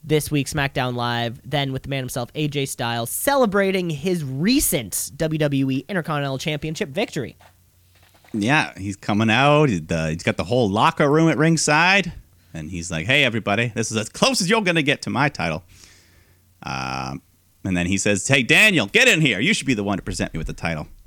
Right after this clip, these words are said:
Speaker 2: So Bryan gets in the ring, and A J just says, "Put it around my waist." And gotta give Bryan credit. He's a good sport. He obliges.
Speaker 1: Mm-hmm.
Speaker 2: Um,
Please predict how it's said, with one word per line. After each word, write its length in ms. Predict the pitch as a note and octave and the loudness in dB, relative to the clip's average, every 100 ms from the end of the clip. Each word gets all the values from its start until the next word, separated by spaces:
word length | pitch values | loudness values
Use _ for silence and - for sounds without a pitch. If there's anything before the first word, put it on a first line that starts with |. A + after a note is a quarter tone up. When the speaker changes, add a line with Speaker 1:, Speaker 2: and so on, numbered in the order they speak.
| - - - - | -20 -20 -16 -8
Speaker 2:
So 160 | - | -8
Bryan 420 | D#2 F#2 G2+ G2+ G#2 | -6 -2 0 0 0
gets 200 | A2+ B2 | -2 0
in 60 | |
the 100 | A2+ | -2
ring, 340 | G2 A2 D3+ E3 | 0 2 2 2
and 220 | E2+ E2+ - | -2 -6 -6
A 140 | F#2+ | -4
J 160 | G#2+ G2+ | 0 -2
just 160 | G2+ | -2
says, 140 | - G2 | -6 0
"Put 220 | - D4+ | 4 4
it 80 | D4 | 4
around 260 | A#3+ A3+ | 4 4
my 120 | G#3+ G3+ | 4 2
waist." 480 | D#3+ G#3+ G3+ - | 4 2 2 -6
And 220 | E2 D2+ D2+ - _ - - | -14 -18 -18 -20 _ -20 -12
gotta 200 | F#2+ G#2 | -8 -4
give 180 | A#2+ A2+ | -4 -2
Bryan 260 | A#2+ D3 | 0 2
credit. 300 | D3 E3+ G3+ | 2 0 2
He's 140 | C3+ B2 | 0 0
a 40 | |
good 160 | D#3 E3 | 0 0
sport. 360 | - E3+ G#3+ - _ _ | 0 2 2 -4 _ _
He 100 | C3 | -4
obliges. 560 | A#2 C3 F#3 D#3 F#2 - | 0 2 2 2 -4 -10
Speaker 1:
Mm-hmm. 840 | G#2+ D3+ - - - _ _ - | -18 -18 -20 -20 -20 _ _ -10
Speaker 2:
Um, 420 | F2+ F2 F2 F2 | -4 -2 -2 -4